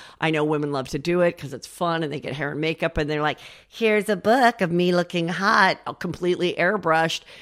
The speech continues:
in lingerie when I go to bed every night with you in sweats." But, you know, I, I just, I think the husband has to act like it's great. But do you really think the husband's whipping out that album,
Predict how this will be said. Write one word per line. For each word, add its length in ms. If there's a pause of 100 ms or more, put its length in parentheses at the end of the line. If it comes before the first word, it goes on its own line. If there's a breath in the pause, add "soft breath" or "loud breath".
(160 loud breath)
in 240
lingerie 640
when 140
I 60
go 120
to 80
bed 300
every 200
night 200
with 140
you 100
in 100
sweats." 460 (340 loud breath)
But, 320 (960)
you 140
know, 280 (280)
I, 220
I 60
just, 300
I 120
think 240
the 220
husband 280
has 140
to 100
act 220
like 120
it's 140
great. 340
But 120
do 60
you 120
really 280
think 180
the 80
husband's 340
whipping 320
out 160
that 220
album, 420